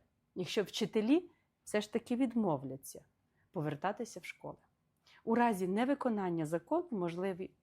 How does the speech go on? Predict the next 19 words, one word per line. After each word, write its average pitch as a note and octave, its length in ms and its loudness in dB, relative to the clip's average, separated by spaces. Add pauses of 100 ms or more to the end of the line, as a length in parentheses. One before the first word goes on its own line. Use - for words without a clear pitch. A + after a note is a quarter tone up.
(120)
три F#3+ 280 -2
сценарії. D#3+ 800 -8 (380)
Перше. - 400 -4 (460)
Це F#4+ 240 0 (260)
повне A3+ 340 0
підкорення F3 580 -4
закону. D#3 460 -6 (380)
Тобто G#3 240 -2
вчителі A#3+ 400 0
повертаються F#3 720 -2
до E3+ 120 -2
класів, C#4 560 -2 (320)
далі G3 340 4
всі - 260 -6
питання C#4 480 2
вирішуються F#3 880 -4 (500)
через G#3+ 520 0
обов'язковий E3+ 880 -4
арбітраж, - 760 -12